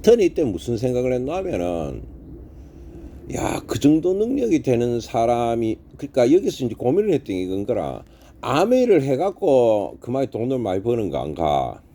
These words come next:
<laughs> 그분이기 때문에 돈을 많이 버는 건가? 이 고민에 돌입했는 거야. 그러니까 그 돈을 무지하게 끄는 분이 실제로 있잖아.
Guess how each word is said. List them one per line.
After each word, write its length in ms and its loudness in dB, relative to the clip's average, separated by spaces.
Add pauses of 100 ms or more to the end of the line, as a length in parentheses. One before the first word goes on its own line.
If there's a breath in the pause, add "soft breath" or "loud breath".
<laughs> 1040 -6
그분이기 600 4
때문에 420 0
돈을 280 0
많이 200 2
버는 280 0
건가? 260 -4
이 120 -6
고민에 360 2
돌입했는 520 -4
거야. 300 -6 (800 soft breath)
그러니까 520 4 (600 soft breath)
그 540 -2
돈을 280 4
무지하게 520 4
끄는 460 -2
분이 580 -2 (120)
실제로 520 0
있잖아. 760 0